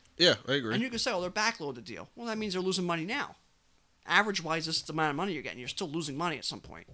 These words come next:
Speaker 1: Mm.
Speaker 2: if you become a superstar player. And then the team's just gotta worry if the guy just doesn't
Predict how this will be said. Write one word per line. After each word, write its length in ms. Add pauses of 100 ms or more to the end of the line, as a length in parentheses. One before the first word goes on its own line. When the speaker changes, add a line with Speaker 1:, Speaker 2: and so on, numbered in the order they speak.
Speaker 1:
Mm. 340
Speaker 2:
if 100
you 60
become 240
a 40
superstar 440
player. 360 (720)
And 100
then 80
the 80
team's 300
just 120
gotta 120
worry 280
if 120
the 60
guy 200
just 160
doesn't 300